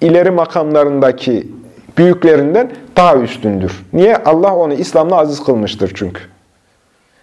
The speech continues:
Onların bütün deptebeleri, şaşalar ayaklar altındadır. Kölelerin de ayaklarının altındadır. Müslüman kölelerin de ayaklarının altındadır.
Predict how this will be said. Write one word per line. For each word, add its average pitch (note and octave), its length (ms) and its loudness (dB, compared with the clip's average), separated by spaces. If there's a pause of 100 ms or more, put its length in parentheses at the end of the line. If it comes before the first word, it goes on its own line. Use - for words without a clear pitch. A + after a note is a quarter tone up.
(320)
Onların D3 420 2
bütün C#3+ 280 -2
deptebeleri, G#2+ 560 0
şaşalar C3 560 2
ayaklar C#3+ 380 0
altındadır. G#2 640 -2 (960)
Kölelerin E3 640 4
de C#3+ 80 4
ayaklarının A2+ 580 0
altındadır. F#2+ 440 -2
Müslüman C3 580 0
kölelerin A#2+ 560 0
de C#3 260 2
ayaklarının A#2 500 0
altındadır. G2+ 640 -2